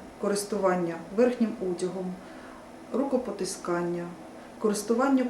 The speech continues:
посудом, туалетами, їдальнями, басейнами, контактами в громадському транспорті, через обійми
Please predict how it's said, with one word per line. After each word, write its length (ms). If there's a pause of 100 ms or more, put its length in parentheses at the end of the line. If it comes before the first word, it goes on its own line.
посудом, 600 (1800)
туалетами, 840 (160)
їдальнями, 720 (400)
басейнами, 720 (500)
контактами 500
в 140
громадському 580
транспорті, 720 (480)
через 440 (280)
обійми 680